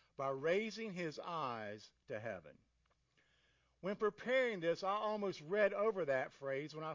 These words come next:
felt the Holy Spirit check me. Why would the Holy Spirit record that Jesus raised his eyes to heaven? Here's what I think.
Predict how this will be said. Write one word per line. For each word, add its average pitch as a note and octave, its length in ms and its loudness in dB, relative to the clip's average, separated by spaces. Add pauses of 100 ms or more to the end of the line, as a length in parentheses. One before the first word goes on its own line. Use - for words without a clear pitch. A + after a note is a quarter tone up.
felt G3 300 4 (260)
the D#3 120 -4
Holy F#3+ 420 0
Spirit F#3+ 500 -4
check F#3 360 -2
me. E2+ 300 -16 (420)
Why A#3 280 2
would C#4+ 240 2
the A#3+ 120 4
Holy A3+ 400 2
Spirit G#3+ 440 0
record C#3+ 800 0 (440)
that C#3+ 160 -4
Jesus F#3 560 -6 (160)
raised F3+ 480 0
his D#3+ 240 -6
eyes A2+ 720 -8 (200)
to B2 120 -6
heaven? A2 400 -8 (880)
Here's F3 160 -8
what D#3 140 -2
I C3+ 120 0 (100)
think. E2 220 -14